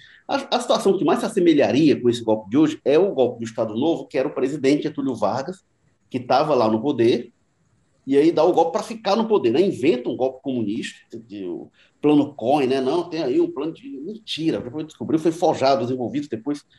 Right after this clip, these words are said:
confessaram tudo. O pessoal gosta muito de usar, o nazismo usou isso, ditadura militar usou isso, na ameaça comunista.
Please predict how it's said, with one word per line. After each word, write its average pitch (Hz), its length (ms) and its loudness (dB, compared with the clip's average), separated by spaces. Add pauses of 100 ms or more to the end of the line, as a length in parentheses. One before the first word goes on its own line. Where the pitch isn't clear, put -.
(280)
confessaram 117 640 -2
tudo. 123 280 0
O 190 100 -16 (400)
pessoal 160 180 -2
gosta 220 280 2
muito 190 340 2
de 139 100 -4
usar, 135 280 0
o 127 80 -2
nazismo 175 520 -2
usou 120 240 0
isso, 135 320 -6 (340)
ditadura 147 460 -2
militar 151 360 0
usou 123 240 -2
isso, 120 180 -4
na 143 140 -2
ameaça 127 520 -4
comunista. 123 800 -4